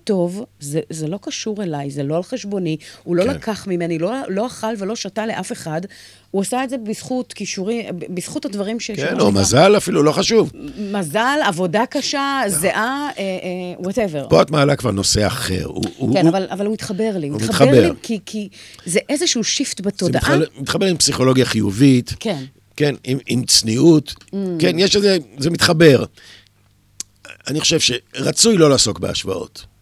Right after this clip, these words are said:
Speaker 1: מהמם.
Speaker 2: אבל אפשר להשפיע עלינו באמצעות השוואות. אני לא יודע כמה זמן עוד נשאר לנו.
Speaker 1: יש.
Speaker 2: ת-, תארי לך,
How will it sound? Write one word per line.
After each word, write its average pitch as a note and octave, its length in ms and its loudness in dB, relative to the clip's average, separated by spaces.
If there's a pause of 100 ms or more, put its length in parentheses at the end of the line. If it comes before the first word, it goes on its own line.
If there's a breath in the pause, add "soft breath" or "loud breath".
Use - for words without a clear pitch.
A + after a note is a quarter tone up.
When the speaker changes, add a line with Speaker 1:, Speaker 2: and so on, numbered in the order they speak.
(160)
Speaker 1:
מהמם. E3+ 180 -4 (480 loud breath)
Speaker 2:
אבל D3+ 400 4 (180)
אפשר G#2+ 220 -4
להשפיע A#2+ 520 4
עלינו F#2+ 300 2
באמצעות G2+ 440 -2
השוואות. - 680 -6 (960 soft breath)
אני - 80 -6
לא G#2 40 0
יודע A2+ 120 2
כמה B2 200 2
זמן A#2+ 160 2
עוד A#2+ 160 2
נשאר C#3+ 240 4
לנו. G#2+ 280 2 (920 loud breath)
Speaker 1:
יש. - 380 2
Speaker 2:
ת-, - 100 -18
תארי B2 280 6
לך, B2 380 2